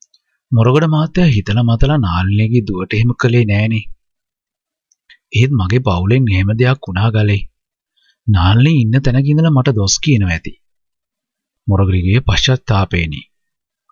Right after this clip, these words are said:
"ඔය සම්බන්ධයෙන් ආරංචි වුණාම සුරම් යන ඕනා ටිකක් කලබල වෙන්නේ නැති. අම්මලාගේ හැටි ඔහොමනේ." "මං දැනගත්තත් මාත් කලබල වෙයි ගලේ.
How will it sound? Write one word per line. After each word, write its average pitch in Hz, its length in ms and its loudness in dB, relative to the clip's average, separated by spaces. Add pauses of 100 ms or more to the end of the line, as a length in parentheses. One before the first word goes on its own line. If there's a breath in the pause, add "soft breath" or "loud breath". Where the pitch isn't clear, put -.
(280)
"ඔය 131 120 2
සම්බන්ධයෙන් 110 580 0
ආරංචි 92 360 -4
වුණාම 120 280 0
සුරම් 95 360 -2
යන 120 140 2
ඕනා 135 240 4
ටිකක් 143 260 -4
කලබල 92 380 0
වෙන්නේ 139 200 2
නැති. 82 240 -6 (400)
අම්මලාගේ 92 500 -2
හැටි 113 160 0
ඔහොමනේ." 107 480 0 (2250)
"මං 104 180 2
දැනගත්තත් 95 580 0
මාත් 95 300 -2
කලබල 85 440 -2
වෙයි 120 200 4
ගලේ. 117 340 0